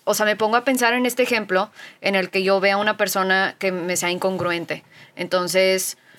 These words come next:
un día me quiere, al otro no. Em, yo sí lo hago, pero tú no. Entonces, yo me quedo ahí porque yo estoy con la idea de que me quiero sentir amada.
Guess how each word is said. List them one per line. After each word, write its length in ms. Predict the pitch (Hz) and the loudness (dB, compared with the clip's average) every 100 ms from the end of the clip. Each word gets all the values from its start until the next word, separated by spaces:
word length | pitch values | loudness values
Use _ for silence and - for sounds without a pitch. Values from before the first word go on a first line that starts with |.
| _ | _
un 160 | - 208 | -8 -2
día 120 | 190 | -2
me 140 | 175 165 | -2 0
quiere, 440 | 208 220 208 208 - | 2 2 0 -4 -4
al 140 | 170 | -4
otro 220 | 160 156 | -2 -2
no. 420 | 185 208 214 214 - - | 2 2 2 -2 -10 -10
Em, 760 | - 190 185 180 170 165 165 170 - _ _ | -2 2 2 2 0 -4 -8 -10 -18 _ _
yo 180 | 190 202 | -2 -2
sí 120 | 185 | 2
lo 80 | 180 | 4
hago, 280 | 214 208 | 4 2
pero 200 | 202 175 175 | 0 -2 -2
tú 100 | 202 | 0
no. 320 | 208 208 214 | 2 2 -2
Entonces, 720 | - 190 185 180 190 190 190 - - _ | -8 -2 -2 0 2 2 2 -6 -16 _
yo 160 | - 220 | -2 0
me 140 | 233 | 0
quedo 220 | 240 233 226 | 0 2 2
ahí 360 | 226 226 226 _ _ | 2 0 -6 _ _
porque 240 | - 202 190 | -6 -4 0
yo 100 | 185 | -2
estoy 200 | 185 185 | 0 -2
con 160 | 202 | 0
la 60 | 202 | 0
idea 320 | 185 175 175 | 0 2 2
de 160 | 180 180 | 2 -2
que 240 | - 170 | -4 -4
me 180 | 160 170 | -4 -6
quiero 180 | 170 180 | -2 -2
sentir 300 | 180 170 165 | -2 -8 -4
amada. 400 | 160 185 180 156 | 0 0 0 -2